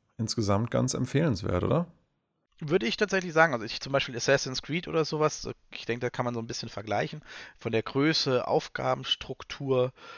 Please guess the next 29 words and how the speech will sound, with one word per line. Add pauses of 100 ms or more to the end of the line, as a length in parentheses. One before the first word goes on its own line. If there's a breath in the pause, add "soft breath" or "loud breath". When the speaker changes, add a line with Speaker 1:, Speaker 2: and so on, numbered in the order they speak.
(120)
Speaker 2:
Ich
denke,
unser
nächstes
Spielethema
kommt
auch
in
diese
Strukturgröße, (380 loud breath)
wo
du
halt
immer
von
Quest
zu
Quest
rennen
kannst. (480 loud breath)
Ähm, (580)
das
muss
man
halt
sagen,
das
ist
drin.